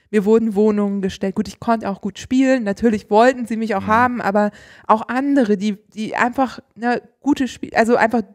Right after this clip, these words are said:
Speaker 1: normale Spielerinnen waren, wurden immer,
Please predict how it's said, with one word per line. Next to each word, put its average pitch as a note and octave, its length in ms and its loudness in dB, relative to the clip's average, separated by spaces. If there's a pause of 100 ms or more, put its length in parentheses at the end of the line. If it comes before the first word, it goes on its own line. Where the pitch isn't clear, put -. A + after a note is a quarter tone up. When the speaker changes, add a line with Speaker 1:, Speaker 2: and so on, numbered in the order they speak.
(760)
Speaker 1:
normale A#3 440 2
Spielerinnen F3+ 460 0
waren, F#3+ 220 -6 (440)
wurden A#3 320 2
immer, C4 460 -2